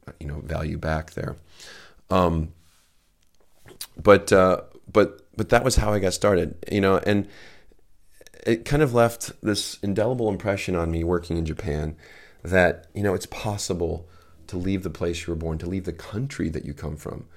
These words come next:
to, to find work, to make a living. I'd earned and saved enough teaching English and editing daily news services when I was living there to pay my parents back and have a small nest egg when I returned.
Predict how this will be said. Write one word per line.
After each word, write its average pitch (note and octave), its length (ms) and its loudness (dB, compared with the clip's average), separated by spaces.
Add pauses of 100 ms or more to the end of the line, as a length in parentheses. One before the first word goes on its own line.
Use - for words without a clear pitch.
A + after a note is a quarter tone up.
(640)
to, F2+ 560 -2 (420)
to F2 320 -4
find F#2+ 540 -4
work, F#2+ 380 0
to F#2 100 -10
make F#2+ 340 -4
a F#2+ 40 -2
living. F#2 400 -2
I'd F#2+ 160 0
earned A2 240 2
and G2 120 -2
saved G2 340 0
enough F2 340 -4
teaching F2 340 -6
English F2+ 400 -4
and - 120 -8
editing F2 360 -4
daily E2 280 -2
news F#2+ 260 -2
services D#2+ 680 -6
when F2 120 -6
I D#2+ 40 -4
was E2 160 -6
living G2+ 260 -2
there E2 240 -6 (320)
to - 80 -14
pay G2+ 140 0
my F2+ 120 2
parents E2+ 320 -2
back F2 300 -2
and E2+ 100 -4
have E2+ 160 -4
a E2+ 40 -2
small E2+ 280 -4
nest E2+ 280 -6
egg C#2+ 100 -6
when E2 120 -8
I D#2+ 60 -6
returned. D#2+ 480 -8